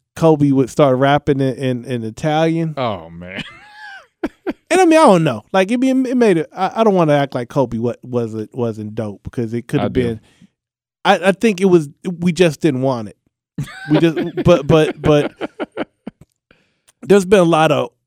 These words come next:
Speaker 1: whack rappers. Like, they had a, a, a album of, of, of athletes rapping. There's
Speaker 2: Uh-huh.
Speaker 1: probably two or three. One of 'em, which is really, <laughs> uh, there's one with the N F L cats and, um,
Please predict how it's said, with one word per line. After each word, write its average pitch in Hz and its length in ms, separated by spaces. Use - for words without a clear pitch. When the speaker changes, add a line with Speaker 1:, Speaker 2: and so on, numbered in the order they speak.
Speaker 1:
whack 131 360
rappers. 113 580
Like, 135 180
they 202 80
had 214 100
a, 147 160
a, 131 220
a 123 240
album 147 460
of, 113 200
of, 117 220
of 113 380
athletes 139 460
rapping. 147 520
There's 113 180
Speaker 2:
Uh-huh. 104 80
Speaker 1:
probably 247 260
two - 200
or 123 100
three. 117 360
One 285 500
of 175 220
'em, 127 180
which 170 220
is 139 160
really, 175 460
<laughs> - 1000
uh, 151 460
there's 180 380
one 208 260
with 185 160
the - 100
N 180 120
F 160 240
L 185 180
cats - 520
and, 147 220
um, 127 560